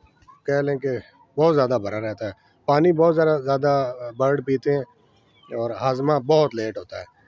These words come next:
मतलब कि अभी सुबह अगर खाया तो रात तक हाजमा ही नहीं होता। तो और white बिठें करता है पट्ठा या पट्टी या seal, तो ये gastric के मामलात की ये है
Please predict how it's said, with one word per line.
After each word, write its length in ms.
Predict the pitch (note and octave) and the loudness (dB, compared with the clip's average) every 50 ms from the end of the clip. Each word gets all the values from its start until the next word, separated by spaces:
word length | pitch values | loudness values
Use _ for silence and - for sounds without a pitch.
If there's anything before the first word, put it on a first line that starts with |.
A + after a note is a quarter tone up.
| _ _ - | _ _ -6
मतलब 160 | B2 B2+ C3+ C3 | -4 -2 -2 -2
कि 60 | C#3+ | -2
अभी 180 | C#3 C3+ D3+ | -2 -2 -4
सुबह 280 | C3 - D#3+ E3 E3+ E3+ | -4 -2 -2 0 2 2
अगर 200 | D#3+ D#3 E3 D3 | 2 2 0 0
खाया 340 | - C#3+ C3+ C#3 D3+ D#3+ D#3+ | 0 0 0 2 2 0 0
तो 140 | - D3 C3+ | -2 -2 -2
रात 240 | C3 B2+ C3+ C#3 B2+ D3 | 0 0 0 0 -2 -4
तक 120 | B2 A#2+ | -6 -4
हाजमा 260 | G#2 G2 G2 G#2+ B2+ | -6 -6 -6 -4 -2
ही 60 | C3+ | -2
नहीं 120 | C3 A#2+ F#2+ | -2 -2 -4
होता। 220 | F2+ - - F#2 - _ _ _ _ _ _ | -6 -10 -14 -16 -16 _ _ _ _ _ _
तो 220 | - B2+ B2 B2 - _ _ _ _ B2+ | -10 -10 -8 -10 -12 _ _ _ _ -4
और 320 | B2+ B2+ B2 A#2+ A#2+ - - A#2 | -2 -2 -2 -4 -6 -8 -4 -2
white 320 | C3 C#3+ D#3 D#3+ D3+ - | 0 2 2 2 0 -4
बिठें 640 | A#2+ A2+ A#2+ A2 F#2+ B2+ C3 B2 G2+ F2+ - - - | -6 -6 -8 -6 -4 -4 -4 -4 -4 -6 -10 -14 -10
करता 320 | - G#2+ F#2+ - - G#2 G2+ | -10 -10 -10 -8 -8 -10 -10
है 80 | F#2+ - _ _ _ _ _ _ _ _ _ _ _ _ _ _ _ _ _ _ _ | -10 -12 _ _ _ _ _ _ _ _ _ _ _ _ _ _ _ _ _ _ _
पट्ठा 260 | C3+ B2 - B2+ B2+ | -4 -4 -2 -4 -4
या 140 | A#2+ A#2 A#2 | -4 -4 -4
पट्टी 400 | G#2 A2+ G#2+ - - A#2 A2+ A2 | -6 -8 -8 -8 -6 -6 -6 -6
या 80 | G#2+ G2 | -6 -8
seal, 260 | - - A2 G2 F#2 - _ _ _ _ _ - - _ - | -8 -10 -12 -12 -12 -14 _ _ _ _ _ -20 -18 _ -8
तो 300 | C3+ C3 B2 A#2+ - - _ C3+ | -6 -6 -6 -6 -10 -14 _ -6
ये 280 | C3 D#3 F3+ F#3 F3+ D3+ | 0 2 4 4 4 4
gastric 420 | D3 D#3 D3 C3 - E3+ E3 D#3+ E3 D3+ C3 B2+ B2 B2 - - D3 | 2 0 0 0 -2 -4 -2 -2 -2 -2 -4 -6 -10 -14 -10 -4 0
के 380 | C#3+ C#3 C#3 C3+ C3+ C3 B2 G#2+ - _ _ _ _ C#3 B2 - - _ _ _ B2 A#2+ | 2 2 2 2 2 0 -2 -4 -8 _ _ _ _ -10 -10 -10 -12 _ _ _ -12 -10
मामलात 640 | A2+ A2+ A#2 A#2+ B2 B2 B2 B2 B2 B2+ C3 C3+ B2+ | -8 -6 -4 -4 -4 -2 -2 -2 0 0 0 -2 -4
की 140 | B2+ - C3 | -6 -8 -4
ये 220 | C3 C3 B2+ A#2+ | -2 -2 -2 -2
है 640 | A2 G#2 F#2+ G#2+ G#2 G#2 G#2 G2 F#2 F#2 - _ _ | -4 -4 -6 -8 -8 -10 -10 -10 -12 -14 -18 _ _